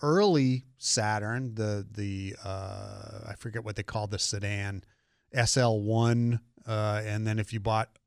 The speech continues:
a couple more options, it was an S L two. It was a great idea for a, for the time. It was an inexpensive, um,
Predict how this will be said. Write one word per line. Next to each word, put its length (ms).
a 60
couple 260
more 260
options, 440
it 80
was 140
an 100
S 180
L 200
two. 400
It 60
was 160
a 60
great 440
idea 580
for 560
a, 440
for 220
the 140
time. 500
It 120
was 180
an 160
inexpensive, 1200
um, 640